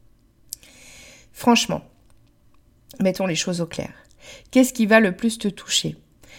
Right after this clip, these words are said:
Quelqu'un qui a super confiance en lui et te raconte toutes ses réussites, se montre super fort, brillant, et cetera.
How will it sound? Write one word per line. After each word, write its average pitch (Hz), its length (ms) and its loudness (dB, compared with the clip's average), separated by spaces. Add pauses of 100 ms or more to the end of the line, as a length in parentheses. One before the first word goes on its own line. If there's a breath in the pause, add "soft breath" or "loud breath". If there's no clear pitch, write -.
(160 soft breath)
Quelqu'un 247 440 6
qui 226 180 2
a 190 80 6
super 233 420 2
confiance 202 420 -2
en 185 80 2
lui 202 400 0
et 180 100 -2
te 180 100 -4
raconte 180 460 -2
toutes - 180 -10
ses - 160 -4
réussites, 175 600 2
se - 120 -10
montre 170 340 -8
super 180 440 -2
fort, 208 460 4
brillant, 175 600 -2
et 190 120 0
cetera. 175 460 -4